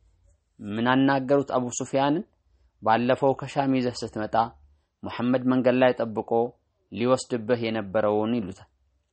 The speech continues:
«ያንን የንግድ ቅፍለት እባክህ በበጀትነት ለግስልን፣ እንደገና ያንን የበድርን ብድር ለመመለስ በዚህ ይዘህ በመጣኸው ገንዘብ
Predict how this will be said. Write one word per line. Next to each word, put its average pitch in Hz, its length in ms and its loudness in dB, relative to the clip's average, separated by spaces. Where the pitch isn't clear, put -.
«ያንን 123 320 2
የንግድ 131 340 2
ቅፍለት 120 380 -2
እባክህ 110 640 0
በበጀትነት 120 840 0
ለግስልን፣ 113 920 -2
እንደገና 127 460 4
ያንን 143 480 2
የበድርን 135 560 2
ብድር 110 500 -6
ለመመለስ 120 640 2
በዚህ 113 440 -2
ይዘህ 120 260 -2
በመጣኸው 110 560 -4
ገንዘብ 104 440 -2